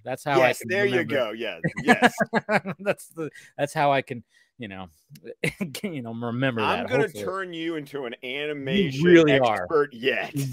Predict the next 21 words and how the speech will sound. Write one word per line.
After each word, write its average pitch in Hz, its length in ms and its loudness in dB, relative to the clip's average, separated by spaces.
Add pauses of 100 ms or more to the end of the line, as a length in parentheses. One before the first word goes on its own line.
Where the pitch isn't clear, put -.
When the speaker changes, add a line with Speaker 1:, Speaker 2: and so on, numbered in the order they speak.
Speaker 1:
really 156 420 10
are, 101 360 2 (140)
you 120 160 -10
know. 104 260 -6 (240)
After 143 140 0
the 147 120 2
first 175 280 2
season, 151 380 0
I 127 80 -2
mean, 120 240 -4 (340)
you 139 120 0
know, 127 160 2
it 131 60 0
almost 156 260 4
took 170 180 2
me 143 120 -2
the 120 120 -2
entire 120 320 -6
season, 117 460 -10 (260)
season 123 360 -6
to, 117 120 0